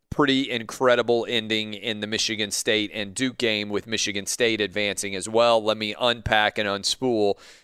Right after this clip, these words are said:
some of what we saw that took place on Saturday and Sunday.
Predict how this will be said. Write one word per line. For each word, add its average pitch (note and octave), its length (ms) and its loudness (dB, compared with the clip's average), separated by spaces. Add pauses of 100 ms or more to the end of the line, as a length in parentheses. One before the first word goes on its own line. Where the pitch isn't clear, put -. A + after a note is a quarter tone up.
some C3+ 320 4
of A2 100 4
what A2+ 220 4
we A2+ 160 -2
saw A#2 400 6
that G#2 180 -2
took A#2+ 220 -4
place A2+ 440 2
on G#2+ 300 0
Saturday G2+ 720 2
and F#2+ 220 -8
Sunday. F2 560 -2